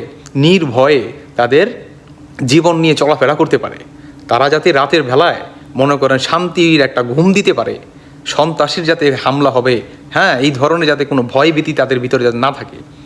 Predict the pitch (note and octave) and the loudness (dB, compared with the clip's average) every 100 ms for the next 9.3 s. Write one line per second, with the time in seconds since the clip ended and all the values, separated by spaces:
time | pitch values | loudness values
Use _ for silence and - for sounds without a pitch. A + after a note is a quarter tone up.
0 | - - D3+ C#3+ C3 C#3 C3 B2+ B2+ A2+ | -20 -6 -2 -2 -2 0 -2 -2 -2 -2
1 | G#2+ G#2+ - B2+ D3 A3+ C#4+ - - - | -4 -6 -6 -2 0 0 0 -6 -20 -20
2 | - C3 C3 C3+ A#2+ E3 F3 D#3 B2+ B2 | -4 0 2 0 0 2 2 2 0 0
3 | A2+ G#2 G#2+ - - A#2+ C3 D#3+ C3+ A#2 | -2 -2 -8 -16 -10 -2 0 0 -2 -4
4 | G#2 A2 - - - - - - D#3 F3+ | -12 -14 -18 -20 -20 -20 -16 -4 0 2
5 | E3+ C3+ B2 A#2 A#2+ - - - - - | 2 2 0 0 -4 -8 -12 -18 -20 -20
6 | - - - - A#2+ B2 A2+ B2+ C3 C#3+ | -20 -20 -16 -2 0 0 0 0 2 2
7 | C#3+ E3+ C#3 B2 B2 A#2 B2 B2 A#2+ A#2 | 2 4 4 2 0 0 0 -2 -2 -2
8 | B2 A#2 B2 G#2+ - - - D3 C3 B2 | -2 -2 -2 -4 -8 -18 -2 0 2 0
9 | A#2 A#2 | 0 0